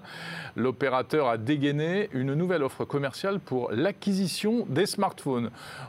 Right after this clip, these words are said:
Vous savez qu'on achète souvent son smartphone neuf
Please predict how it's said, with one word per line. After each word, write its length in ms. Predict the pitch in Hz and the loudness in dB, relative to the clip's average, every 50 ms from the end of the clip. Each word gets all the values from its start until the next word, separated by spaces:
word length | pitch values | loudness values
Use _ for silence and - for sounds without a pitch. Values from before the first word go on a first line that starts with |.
| - - | -14 -14
Vous 60 | - | -8
savez 280 | - - 113 120 131 123 | -6 -4 -2 -2 -2 -2
qu'on 560 | - 113 107 101 101 98 - - 101 104 104 | 0 0 0 0 0 -2 -4 -4 -6 -6 -4
achète 280 | 110 110 - - 127 - | -4 -4 -2 -4 -4 -4
souvent 340 | - - 127 120 131 135 123 | -4 -4 -4 -2 -2 -4 -4
son 160 | - 123 110 | -4 -6 -6
smartphone 580 | - - 135 117 - - - 127 117 113 123 | -4 -4 -6 -6 -4 -4 -2 -2 0 0 2
neuf 380 | 135 143 147 139 - - - - | 2 2 2 0 -2 -6 -14 -20